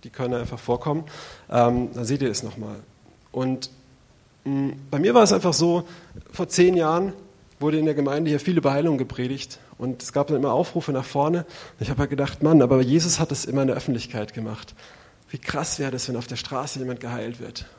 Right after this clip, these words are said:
und alle sehen das?“ Und es wurde immer gepredigt, wenn wir, wenn wir dann die Durchbrüche sehen, dann kommen auch die Leute zum Glauben. Und ich habe dann immer so in meinem Herzen gesehen, „Ey, ich muss es doch mal in meiner Arbeit auf der Straße bei Leuten, die nicht glauben, machen. Wenn die sehen, dass Wunder passieren, dann kommen die zum Glauben.“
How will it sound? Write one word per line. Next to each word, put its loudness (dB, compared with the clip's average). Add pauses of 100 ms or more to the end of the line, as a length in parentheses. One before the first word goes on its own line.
und -12
alle -6
sehen -4
das?“ -10 (480)
Und -8
es -12
wurde -2
immer 2
gepredigt, -6 (120)
wenn -2
wir, 2 (580)
wenn 2
wir 2
dann 4
die -4
Durchbrüche 2
sehen, -2
dann 0
kommen 0
auch -2
die -4
Leute 0
zum -6
Glauben. -6 (480)
Und 0
ich 0
habe 2
dann 0
immer -2
so -6
in -4
meinem -2
Herzen -4
gesehen, -6
„Ey, -6 (1120)
ich -14
muss -8
es -6
doch -8
mal -8 (460)
in -8
meiner -2
Arbeit -6
auf -14
der -8
Straße -6
bei -10
Leuten, -8
die -4
nicht -6
glauben, -8
machen. -10
Wenn -4
die -8
sehen, 0
dass -4
Wunder -2
passieren, -6
dann -4
kommen -10
die -10
zum -8
Glauben.“ -20